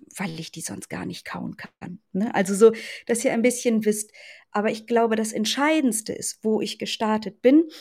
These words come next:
Und ich mach hier keine Angst. Ich rede jetzt vielleicht noch fünf Mi-, Minuten, sechs Minuten <laughs> und dann kommen eure Fragen. Aber es soll ja ein bisschen ein Abholen sein.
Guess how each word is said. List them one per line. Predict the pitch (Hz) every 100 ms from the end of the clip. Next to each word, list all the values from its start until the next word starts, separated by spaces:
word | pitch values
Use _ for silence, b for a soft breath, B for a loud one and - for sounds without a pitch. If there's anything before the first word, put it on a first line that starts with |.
| B B -
Und | 214 214 - -
ich | -
mach | 202
hier | - 196 180 180 -
keine | - 196 196
Angst. | 180 180 -
Ich | -
rede | 247 240
jetzt | 220 -
vielleicht | 214 220
noch | 214
fünf | 269 254 254
Mi-, | 233 226
Minuten, | 233 285 339 269
sechs | 247 233 -
Minuten | 240 262 233
<laughs> |
und | 233
dann | 233
kommen | - - 262
eure | 214 233
Fragen. | 226 - 233 233 269 - _ _ _ _ _ _ B B B B
Aber | 214 220
es | 214
soll | 208
ja | 208 196
ein | 202
bisschen | 202 - 190
ein | 180 -
Abholen | 170 - 170 165
sein. | 165 170 170